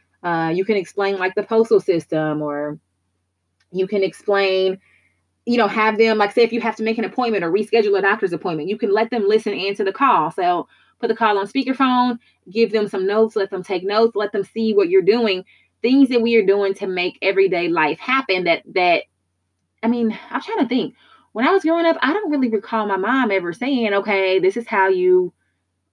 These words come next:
make a doctor's appointment," or, "This is how you,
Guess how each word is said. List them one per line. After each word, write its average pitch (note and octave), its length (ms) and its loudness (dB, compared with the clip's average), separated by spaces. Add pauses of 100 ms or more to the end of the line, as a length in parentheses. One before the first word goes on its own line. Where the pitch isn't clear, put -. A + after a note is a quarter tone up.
(140)
make G3+ 360 2
a G3 80 -2
doctor's G3+ 340 0
appointment," D3+ 400 -8
or, - 100 -8
"This G3 200 -2
is A3+ 100 -8
how G#3 500 0
you, F#3+ 560 2